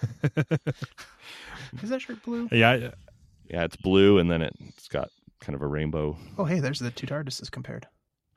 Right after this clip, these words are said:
Speaker 1: yeah, I
Speaker 3: Mm-hmm.
Speaker 1: saw a, uh, joke from, from somebody saying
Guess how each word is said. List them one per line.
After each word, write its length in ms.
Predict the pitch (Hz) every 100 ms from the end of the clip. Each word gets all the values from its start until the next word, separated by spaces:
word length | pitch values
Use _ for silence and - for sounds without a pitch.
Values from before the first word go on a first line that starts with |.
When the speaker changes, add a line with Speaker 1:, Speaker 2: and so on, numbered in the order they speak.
| - - - _ _
Speaker 1:
yeah, 160 | 131 127
I 40 | 135
Speaker 3:
Mm-hmm. 80 |
Speaker 1:
saw 200 | 117 147
a, 360 | 139 139 131 135
uh, 260 | 123 120 110
joke 340 | 117 135 131
from, 440 | - 123 120 113 107 -
from 160 | - 135
somebody 300 | 127 120 120
saying 680 | 113 120 117 113 120 127